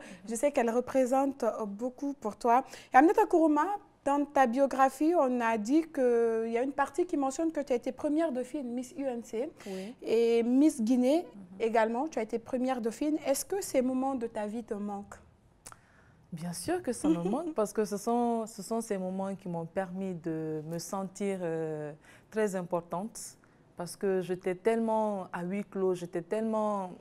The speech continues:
Speaker 2: je me sentais tellement enfermée dans ma vie qu'il fallait que je me lance de quelque, dans quelque chose qui pouvait m'épanouir, qui pouvait m'ouvrir l'esprit,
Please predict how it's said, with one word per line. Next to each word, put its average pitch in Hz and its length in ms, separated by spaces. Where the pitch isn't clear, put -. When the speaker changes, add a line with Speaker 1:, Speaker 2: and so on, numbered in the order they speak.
Speaker 2:
je 190 140
me 208 100
sentais 226 360
tellement 262 400
enfermée 208 340
dans 185 140
ma 175 180
vie 202 240
qu'il 202 100
fallait 233 280
que 247 120
je 202 120
me 196 120
lance 196 240
de 175 120
quelque, 175 280
dans 190 220
quelque 208 240
chose 247 300
qui 202 100
pouvait 214 300
m'épanouir, 185 760
qui - 80
pouvait 190 300
m'ouvrir 180 400
l'esprit, 185 540